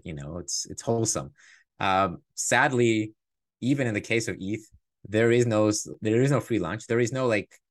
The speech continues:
low yield. There will, there will no, there will not be any, like, low yield. Um, the yield will be, like, close to zero, basically. Like, uh, you know, even after a year, it will, it will really dilute. We need to understand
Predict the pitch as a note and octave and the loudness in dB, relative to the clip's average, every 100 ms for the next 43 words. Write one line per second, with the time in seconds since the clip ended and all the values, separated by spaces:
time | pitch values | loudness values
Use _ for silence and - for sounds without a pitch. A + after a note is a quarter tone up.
0 | _ _ - G2+ G2+ F#2 - F2 F2+ G#2+ | _ _ -10 -4 -2 -2 -4 -4 -4 -6
1 | - A2+ B2 C3+ C3+ A2+ A#2 B2 B2+ C#3+ | -4 0 2 2 2 2 4 4 2 4
2 | F#3 - A2 A2+ B2+ F#3+ A#2 F#2 D#2+ D2 | 2 0 -4 -2 0 -2 -2 -8 -8 -12
3 | D#2 E2 D#2 C#2+ C2 - - _ _ - | -8 -4 -4 -4 -8 -10 -14 _ _ -20
4 | _ _ F#2+ F#2+ F#2+ F2+ F2+ E2+ - _ | _ _ -2 0 2 2 0 -2 -10 _
5 | _ _ _ _ _ - A2 A2 G#2 D#3+ | _ _ _ _ _ -10 -2 0 2 2
6 | B2 G#2+ A2+ G#2 - _ _ _ A#2 - | 2 0 0 -2 -4 _ _ _ -6 -4
7 | E2+ G2+ G2 C2+ B1 - - - D2 D2+ | -2 -2 -2 -6 -12 -14 -14 -10 -8 -6
8 | E2 - D#2+ A#1 F2 D#2 C2 G#2+ G2+ G2 | -8 -10 -12 -10 -10 -10 -6 -2 0 0
9 | F2 D#2 F#2+ D2+ G2 - G2 F#2 F#2 G2+ | -2 -2 -2 -2 -6 -8 -6 -4 -2 -2
10 | F#2+ F2+ G#2 G#2 E2 E2 F2+ - - _ | -2 0 0 0 0 -2 -4 -6 -20 _
11 | _ _ - A2 D#3+ D#3+ B2+ - A2+ A#2 | _ _ -6 -2 0 0 0 0 0 0